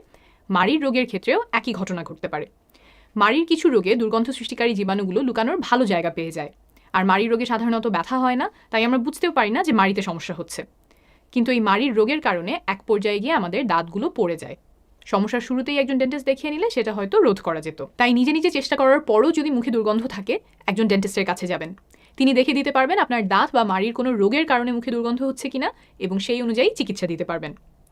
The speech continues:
মুখের দুর্গন্ধ ছাড়াও মাড়ির রোগের আরও কিছু লক্ষণ আছে, যেগুলো দেখা দিলে আপনার ডেন্টিস্টের কাছে যাওয়া প্রয়োজন। সেগুলো বলে দিচ্ছি। মাড়ি থেকে যদি রক্ত যায়, অনেকেরই দাঁত ব্রাশ করার সময় মাড়ি থেকে রক্ত যায় এবং আমরা সেটাকে তেমন পাত্তা দিই না, কিন্তু এটা মাড়িতে রোগের কারণে হতে পারে,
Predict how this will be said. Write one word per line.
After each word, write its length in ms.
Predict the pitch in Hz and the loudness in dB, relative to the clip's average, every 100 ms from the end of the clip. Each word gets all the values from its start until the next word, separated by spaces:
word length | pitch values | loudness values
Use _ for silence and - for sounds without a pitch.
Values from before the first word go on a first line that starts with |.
| _ _ - | _ _ -4
মুখের 240 | 247 339 277 | -2 2 0
দুর্গন্ধ 260 | 277 285 320 | 2 0 0
ছাড়াও 220 | 269 262 349 | 2 2 4
মাড়ির 260 | 254 226 233 | 2 2 2
রোগের 180 | 233 - | 2 2
আরও 200 | 208 220 | 2 2
কিছু 200 | 302 311 254 | 0 -2 0
লক্ষণ 260 | 214 269 | 0 -2
আছে, 240 | 220 196 381 523 _ - | -4 -2 -6 -6 _ -4
যেগুলো 280 | 196 202 226 196 | -2 2 2 0
দেখা 160 | 190 226 | -2 -2
দিলে 120 | 381 | 0
আপনার 180 | 285 226 214 | 0 -2 -2
ডেন্টিস্টের 360 | 185 190 202 180 | -2 -4 -4 -4
কাছে 140 | - | -4
যাওয়া 180 | 180 165 160 | -4 -4 -6
প্রয়োজন। 280 | 165 156 147 _ _ - | -8 -8 -12 _ _ -8
সেগুলো 240 | 247 220 240 | -4 -2 2
বলে 120 | 226 233 | 2 2
দিচ্ছি। 240 | 226 - 392 - _ _ _ _ _ _ | -2 -4 -4 -4 _ _ _ _ _ _
মাড়ি 220 | 196 208 269 | 2 2 2
থেকে 180 | 294 285 | -2 -2
যদি 120 | 233 190 | -2 -2
রক্ত 220 | 180 196 359 240 | -2 0 0 0
যায়, 200 | 175 254 - _ _ - | -2 -4 -8 _ _ -2
অনেকেরই 340 | 254 294 339 | 0 0 0
দাঁত 160 | 277 254 | 2 2
ব্রাশ 140 | 277 277 | 0 0
করার 160 | 262 269 | 2 2
সময় 180 | 294 294 | -2 -2
মাড়ি 140 | 226 233 | -2 -2
থেকে 100 | 254 | 0
রক্ত 200 | 233 208 247 | 0 0 -4
যায় 120 | 269 415 | -4 -2
এবং 120 | 302 240 | 0 -2
আমরা 120 | 233 | -2
সেটাকে 220 | 240 220 | -4 -4
তেমন 160 | 220 214 | -4 -2
পাত্তা 260 | 220 196 247 | -2 -2 -2
দিই 160 | 226 214 | -2 0
না, 60 | 269 - _ _ | -2 -4 _ _
কিন্তু 180 | - 226 | -4 -2
এটা 140 | 262 294 | 0 0
মাড়িতে 340 | 214 202 214 311 | 0 -2 -2 0
রোগের 200 | 208 269 | 0 0
কারণে 240 | 277 247 254 | 0 0 0
হতে 200 | 240 240 | -2 -2
পারে, 220 | 175 285 | 0 0